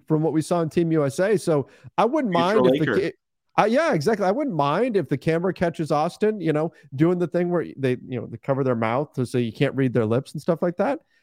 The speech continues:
Speaker 1: And
Speaker 2: Hey, uh,
Speaker 1: Austin's, you know,
Speaker 2: Mikal, uh,
Speaker 1: telling, telling Mikal about how great, uh, L A is.
Speaker 2: "Hey, uh, Mikal, when are you a free agent again?" Uh,
Speaker 1: <laughs> It's
Speaker 2: you
Speaker 1: not
Speaker 2: know,
Speaker 1: for a
Speaker 2: I,
Speaker 1: while.
Speaker 2: I, I, I'm not a free agent till, uh, dang, when am I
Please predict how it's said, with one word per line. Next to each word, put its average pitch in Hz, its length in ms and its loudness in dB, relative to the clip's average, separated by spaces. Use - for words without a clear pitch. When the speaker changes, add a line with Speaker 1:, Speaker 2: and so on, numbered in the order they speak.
Speaker 1:
And 165 140 6
Speaker 2:
Hey, - 60 4
uh, - 60 4
Speaker 1:
Austin's, 196 420 2
you 196 80 6
know, 185 200 4
Speaker 2:
Mikal, 170 340 -10
uh, - 120 -20
Speaker 1:
telling, 180 440 2
telling 190 340 0
Mikal 196 300 -2
about 160 200 0
how 170 140 0
great, 170 340 0
uh, 156 460 -2
L 160 220 0
A 196 60 0
is. 110 360 -4
Speaker 2:
"Hey, 120 240 -2
uh, 104 260 -2
Mikal, 101 560 -4
when 113 140 -2
are 123 80 0
you 120 140 0
a - 20 -4
free 120 260 -4
agent 120 280 -2
again?" 139 460 -4
Uh, 107 680 -8
Speaker 1:
<laughs> - 220 -20
It's - 320 0
Speaker 2:
you 113 60 -4
Speaker 1:
not 117 80 0
Speaker 2:
know, 113 120 0
Speaker 1:
for 113 100 2
a 107 40 0
Speaker 2:
I, - 60 0
Speaker 1:
while. 117 140 -2
Speaker 2:
I, 98 140 -6
I, 117 160 -2
I'm 123 140 2
not 127 160 0
a - 20 -10
free 120 300 0
agent 113 340 0
till, 104 360 -4
uh, 98 460 -6
dang, 135 400 -10
when 123 120 -4
am 120 100 -4
I 117 100 -6